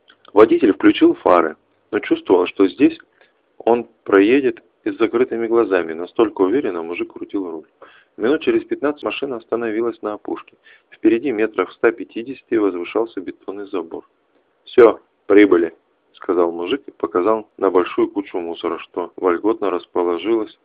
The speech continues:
под тенью, создаваемой деревьями. «Видишь те бетонные плиты? Под той, что справа, твоё добро лежит. Сходи посмотри. Если всё нормально, то дам тебе несколько советов. И разбегаемся».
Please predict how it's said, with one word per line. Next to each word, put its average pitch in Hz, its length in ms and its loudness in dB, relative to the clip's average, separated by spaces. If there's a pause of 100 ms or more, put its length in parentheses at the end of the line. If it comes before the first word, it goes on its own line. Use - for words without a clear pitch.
(120)
под 104 220 -2
тенью, 107 340 0
создаваемой 92 720 -2
деревьями. 78 580 -10 (520)
«Видишь 127 340 4
те 107 120 4
бетонные 92 540 0
плиты? - 440 -6 (200)
Под - 260 0
той, 127 180 8
что 110 200 0
справа, 117 600 6 (420)
твоё 104 260 6
добро 101 360 8
лежит. 82 360 -2
Сходи 98 320 0
посмотри. 104 680 -4 (340)
Если 113 300 4
всё 117 200 2
нормально, 113 580 4 (120)
то 104 120 2
дам 113 240 4
тебе 98 240 -2
несколько 98 440 -2
советов. 90 480 0 (100)
И - 40 -10
разбегаемся». 92 720 0